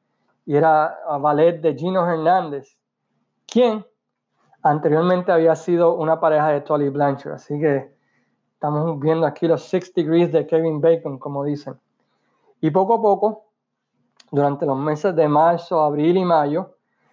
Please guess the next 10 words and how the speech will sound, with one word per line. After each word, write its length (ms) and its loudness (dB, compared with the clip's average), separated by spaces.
empieza 400 0
a 40 0
tirar 300 0
comentarios 800 -2
acerca 420 -6
de 140 0
Dusty 400 0
Rhodes 480 0
y 120 0
logra 520 2